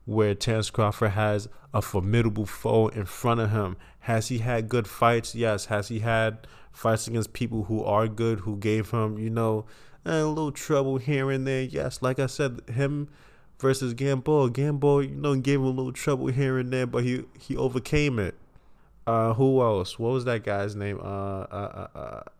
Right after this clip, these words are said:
uh, uh, what's that guy's name? What's David Benavidez's brother? Is it Jose Benavidez? Yeah, Jose Benavidez,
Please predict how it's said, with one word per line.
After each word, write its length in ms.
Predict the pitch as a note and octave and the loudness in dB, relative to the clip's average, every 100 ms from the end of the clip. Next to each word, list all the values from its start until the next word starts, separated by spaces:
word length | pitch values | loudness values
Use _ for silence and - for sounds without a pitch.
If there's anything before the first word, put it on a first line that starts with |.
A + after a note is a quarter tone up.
| - - - | -18 -18 -16
uh, 280 | - - - | -16 -12 -4
uh, 220 | A2+ G#2+ | 0 0
what's 240 | B2+ C3+ - | 0 -2 -2
that 200 | C#3+ C3+ | -4 -2
guy's 340 | C3 B2 - | -2 -4 -4
name? 400 | D3+ C#3+ A#2+ G2+ - - - - _ | -4 -2 -4 -6 -10 -16 -20 -20 _
What's 180 | - C3 | 0 0
David 440 | - C#3+ C3 B2+ A#2+ | 4 4 4 2 0
Benavidez's 600 | B2+ A#2+ A#2+ B2 A#2+ A2 | 0 0 0 0 0 -2
brother? 360 | G#2+ A#2 G#2 | 0 0 0
Is 200 | G2+ A2 | -2 0
it 140 | B2 - | -2 -2
Jose 460 | - B2 B2+ C3 | 0 2 4 2
Benavidez? 800 | B2+ B2+ B2 B2+ B2+ B2 B2 - - - - - - _ | 2 0 0 0 2 2 0 -4 -12 -20 -20 -20 -20 _
Yeah, 260 | B2 A#2+ - | -2 0 -2
Jose 440 | - - C3+ C#3 C#3+ | -4 2 4 6 4
Benavidez, 840 | B2 C3+ C3 A#2 C3 B2 A#2+ A#2+ | 4 4 4 4 6 6 6 4